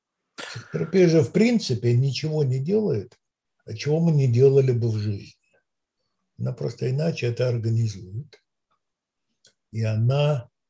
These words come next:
м, она обеспечивает приходящему за ней безопасность. Потому что смотрите, что происходит. Если, э,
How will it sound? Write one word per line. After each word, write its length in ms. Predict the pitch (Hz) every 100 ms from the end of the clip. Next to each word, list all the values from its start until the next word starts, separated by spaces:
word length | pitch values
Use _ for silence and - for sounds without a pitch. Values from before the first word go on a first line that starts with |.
| _ _ _ _ _ _
м, 680 | - 104 110 110 104 98 - _ _ _ _ _ _ _ _ _ _ _ _ _ _ -
она 280 | 110 135
обеспечивает 960 | 135 120 - - 139 123 123 120 110 -
приходящему 840 | 104 107 120 135 180 170 127 120
за 240 | 110 110 113
ней 520 | 113 107 101 - _ _ _ _ _ _ _ _
безопасность. 1040 | 101 110 120 110 92 - _ _ _ _ _ _ _ _ _ _ _ _ _ _ _ _ _ _ _ _ _ _ _ _ -
Потому 320 | 110 120 135
что 100 | -
смотрите, 420 | - 131 165 160 -
что 180 | - 113
происходит. 680 | 110 107 - - - _ -
Если, 760 | 110 131 180 180 165 151 139 - _ _ _ _ _ _ _ _
э, 40 | _